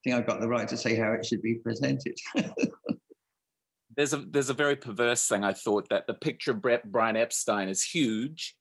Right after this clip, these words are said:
Speaker 2: and the picture of the Beatles is, the picture of P-, Lennon and McCartney is really
Speaker 1: Yeah.
Speaker 2: tiny. I thought that's, that felt, it, given in the, in the book you say you weren't crazy about the Beatles, you like the Stones. So,
Speaker 1: Yeah, well,
Speaker 2: um,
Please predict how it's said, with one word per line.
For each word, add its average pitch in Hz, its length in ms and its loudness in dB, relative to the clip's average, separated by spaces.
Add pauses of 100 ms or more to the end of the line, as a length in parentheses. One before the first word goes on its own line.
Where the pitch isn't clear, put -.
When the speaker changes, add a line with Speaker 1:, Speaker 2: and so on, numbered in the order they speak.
Speaker 2:
and 113 80 -2
the 107 60 -2
picture 127 260 -2
of 101 140 -4
the 123 160 2
Beatles 107 280 0
is, 131 280 2
the 110 80 -12
picture 135 280 -2
of 107 80 -2 (100)
P-, 139 120 0 (100)
Lennon 120 300 0
and 107 100 0
McCartney 120 480 0
is 110 180 -2
really 120 220 0 (120)
Speaker 1:
Yeah. 101 80 0
Speaker 2:
tiny. 101 400 -2 (600)
I 117 60 2
thought 110 240 0
that's, - 360 -2
that 117 200 0
felt, 95 320 0 (640)
it, 156 160 -2
given 143 260 2
in 131 140 4
the, 135 160 2
in 127 180 4
the 123 60 4
book 113 300 -2
you 107 80 0
say 107 240 0
you 101 120 0
weren't 101 200 -2
crazy 101 340 0
about 90 220 2
the 92 80 -4
Beatles, 90 520 -4
you 98 100 0
like 90 200 0
the - 60 -6
Stones. 90 680 -2
So, 98 340 -4
Speaker 1:
Yeah, 175 140 2
well, 131 160 2
Speaker 2:
um, 92 160 -10